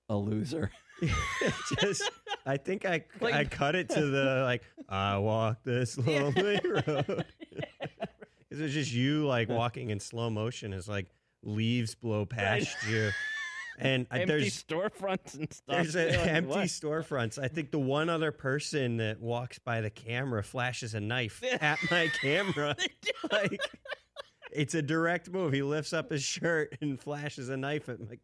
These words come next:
Speaker 2: camera.
Speaker 1: Like, Oh, uh,
Speaker 2: Oh, okay. And I didn't
Speaker 1: all
Speaker 2: realize
Speaker 1: right,
Speaker 2: it
Speaker 1: sir.
Speaker 2: till I was in the editing booth,
Speaker 1: Yeah.
Speaker 2: which is always
Speaker 1: <laughs>
Speaker 2: a good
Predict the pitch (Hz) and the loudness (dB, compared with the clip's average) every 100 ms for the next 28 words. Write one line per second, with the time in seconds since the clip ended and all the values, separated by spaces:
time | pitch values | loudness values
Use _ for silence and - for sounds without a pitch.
0 | - 139 - 101 101 117 165 226 110 - | -18 -10 -10 -10 -8 -6 -4 -4 -4 -4
1 | 175 160 110 95 90 - 120 143 165 139 | 0 0 0 -2 -6 -8 -2 0 0 0
2 | 131 180 156 131 120 120 113 123 117 113 | 0 2 2 2 0 -2 0 0 2 0
3 | 107 104 101 147 117 92 101 110 131 _ | -2 -2 -2 0 -2 -4 -6 -8 -10 _
4 | _ _ - 104 107 123 107 120 135 117 | _ _ -8 -6 -4 -2 0 0 0 0
5 | - - - - - - - - - - | 0 -2 -4 -4 -4 -6 -10 -10 -12 -10
6 | - 359 107 127 113 | -8 -4 -2 0 -2